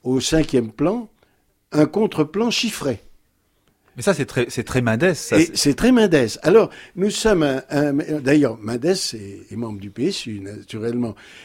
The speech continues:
Speaker 1: Euh, il a adhéré au P S U, faute de mieux, mais, euh, là, nous nous retrouvons. Mais le Mendes, mais nous sommes passés, entre-temps, dans cette période cinquante-quatre cinquante-huit,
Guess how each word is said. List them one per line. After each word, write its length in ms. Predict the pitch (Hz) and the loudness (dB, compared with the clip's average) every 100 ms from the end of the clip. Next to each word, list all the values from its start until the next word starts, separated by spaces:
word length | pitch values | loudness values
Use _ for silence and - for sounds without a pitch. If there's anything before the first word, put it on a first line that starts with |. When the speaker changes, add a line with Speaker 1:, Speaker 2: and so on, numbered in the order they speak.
| - - | -12 0
Speaker 1:
Euh, 420 | 127 127 120 120 | 2 4 4 2
il 140 | 123 123 | 0 0
a 60 | |
adhéré 340 | 123 117 127 127 | 2 2 2 2
au 140 | 117 | 0
P 220 | 98 120 | 0 -4
S 200 | 117 - | -4 -4
U, 100 | 190 | -6
faute 340 | 202 - 135 110 | -6 -2 -4 -2
de 100 | 113 | -2
mieux, 440 | 120 143 214 262 - - - - | 0 0 0 0 -4 -14 -12 0
mais, 360 | 151 220 214 160 | 4 4 4 4
euh, 460 | 151 143 143 135 139 | 6 8 6 4 0
là, 180 | 131 208 | 4 4
nous 140 | 220 | 6
nous 120 | 185 185 | 6 4
retrouvons. 520 | - 160 135 120 101 | 4 0 0 0 -2
Mais 180 | 151 226 | 0 2
le 140 | 220 | 2
Mendes, 340 | 220 233 202 202 - 196 143 | 2 0 0 -2 -2 -4 -2
mais 440 | 151 220 240 160 156 | 0 2 2 0 -2
nous 240 | 180 220 | -2 -4
sommes 300 | - 208 165 | -2 0 0
passés, 440 | 156 147 - 123 | 0 0 -2 -4
entre-temps, 680 | 117 147 - 117 - 202 247 _ _ _ | -2 -2 -4 -6 -6 -6 -8 _ _ _
dans 120 | 120 | -10
cette 260 | 110 135 113 | -6 -6 -4
période 400 | 123 120 120 113 | -4 -2 -2 -4
cinquante-quatre 720 | - 117 - 120 110 123 110 | -6 -6 -4 -6 -6 -6 -6
cinquante-huit, 720 | - 110 101 131 135 226 226 | -8 -10 -8 -8 -6 -8 -8